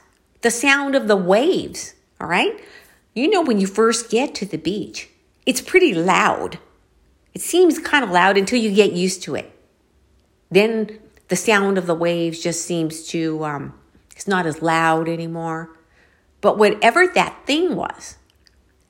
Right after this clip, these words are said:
had to have been whistling pretty loud for him to be able to hear it. Not only because of the sound of the ocean, but because of how far that boat was.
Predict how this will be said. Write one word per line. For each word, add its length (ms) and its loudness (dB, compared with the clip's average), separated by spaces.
had 420 -2
to 180 2
have 100 0
been 280 0
whistling 640 -4
pretty 360 -2
loud 640 0
for 140 -2
him 160 4
to 80 2
be 120 4
able 160 2
to 60 -4
hear 440 -2
it. 140 -6
Not 220 4
only 220 4
because 420 2
of 240 4
the 300 4
sound 520 2
of 100 2
the 160 -4
ocean, 420 2
but 180 4
because 560 4
of 280 2
how 180 4
far 480 2
that 400 0
boat 320 2
was. 460 -6